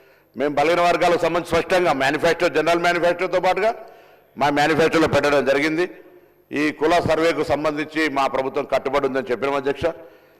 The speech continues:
నాలుగు తారీఖు నాడు క్యాబినెట్ అయింది. పదహారు నాడు ఇదే సభలో అందరి గౌరవ సభ్యుల సహకారంతోటి ఈ యొక్క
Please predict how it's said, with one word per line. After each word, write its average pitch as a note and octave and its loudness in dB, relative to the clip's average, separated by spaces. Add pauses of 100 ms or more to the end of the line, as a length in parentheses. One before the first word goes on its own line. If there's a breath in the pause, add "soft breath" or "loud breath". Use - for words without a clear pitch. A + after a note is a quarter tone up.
(220 loud breath)
నాలుగు D3+ 4
తారీఖు D3+ 2
నాడు D3+ 2
క్యాబినెట్ D#3 2
అయింది. E3+ 0 (720 soft breath)
పదహారు E3 4
నాడు D#3+ 2
ఇదే E3 4 (100)
సభలో D#3+ 4
అందరి E3+ 2 (100)
గౌరవ E3 4
సభ్యుల D#3 0 (100)
సహకారంతోటి E3 0 (800 soft breath)
ఈ - -6
యొక్క D3 0